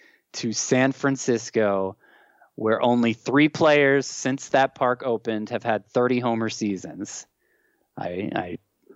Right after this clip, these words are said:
checked the stat from the other day. Bonds did it five times, Jeff Kent twice, Rich Aurelia once. That's it. Nobody since, like, two thousand six or whatever it was. I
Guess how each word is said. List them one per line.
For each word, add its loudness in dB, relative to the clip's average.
checked 0
the 4
stat 2
from -4
the 0
other 0
day. -4
Bonds 2
did 2
it -2
five 2
times, -2
Jeff -4
Kent -6
twice, -2
Rich -2
Aurelia 4
once. -4
That's 0
it. 0
Nobody 2
since, -8
like, -2
two -4
thousand 0
six -8
or -14
whatever -14
it -10
was. -8
I -20